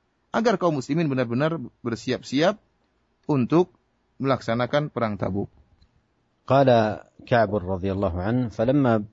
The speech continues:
Speaker 2: آه، فقال،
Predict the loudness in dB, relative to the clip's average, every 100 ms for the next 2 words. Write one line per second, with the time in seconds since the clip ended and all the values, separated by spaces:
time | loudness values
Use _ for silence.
0 | _ _ _ _ _ _ _ _ _ _
1 | _ -6 -4 -2 -4 -8 -12 _ _ _
2 | _ _ -4 -2 2 4